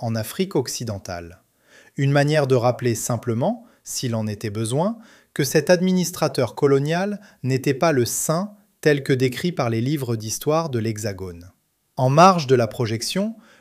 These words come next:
le réalisateur s'est dit heureux que cette première spéciale s'est déroulée à Saint-Louis,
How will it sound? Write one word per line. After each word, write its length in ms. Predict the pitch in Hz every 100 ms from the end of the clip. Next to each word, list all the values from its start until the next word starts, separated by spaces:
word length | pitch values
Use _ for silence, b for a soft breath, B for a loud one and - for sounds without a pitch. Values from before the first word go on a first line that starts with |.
| b
le 160 | 127
réalisateur 640 | 131 151 160 156 165 208 208
s'est 180 | - 135
dit 220 | 135 -
heureux 360 | 160 135 147 214
que 140 | -
cette 300 | 123 131 120
première 420 | - 151 147 139
spéciale 560 | - 131 120 - 143 160
s'est 220 | - 127
déroulée 380 | 120 117 123 127
à 100 | 107
Saint-Louis, 560 | - 113 110 120 196